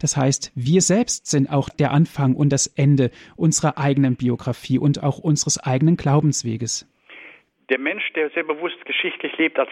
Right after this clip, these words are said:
Speaker 2: Christ, weiß, dass am Anfang seines Lebens nicht seine eigene Leistung und seine eigene Geschichte steht, sondern die Gabe. Die Gabe seines Lebens. Keiner von uns hat sein Leben selbst gemacht. Es ist uns geschenkt. Wir sagen, durch das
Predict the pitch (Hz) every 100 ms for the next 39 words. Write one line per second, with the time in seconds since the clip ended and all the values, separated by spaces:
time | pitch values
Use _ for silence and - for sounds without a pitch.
0 | - 147 139 - 143 120 139 - - -
1 | 113 - 147 165 147 139 131 139 135 131
2 | 147 - 143 135 131 135 123 120 139 -
3 | 143 - 117 123 127 123 - 123 - -
4 | 127 - 120 120 117 113 - 95 90 -
5 | - _ _ _ _ _ _ _ _ _
6 | - 101 117 127 147 147 143 - - 117
7 | - - 104 87 82 - - 131 156 156
8 | 147 131 135 127 - 117 117 120 113 113
9 | - - 110 101 95 - - - - -
10 | - - - 98 - - _ _ _ _
11 | _ _ _ _ _ _ _ 110 - 113
12 | 113 135 175 - _ _ _ _ _ _
13 | _ - 120 120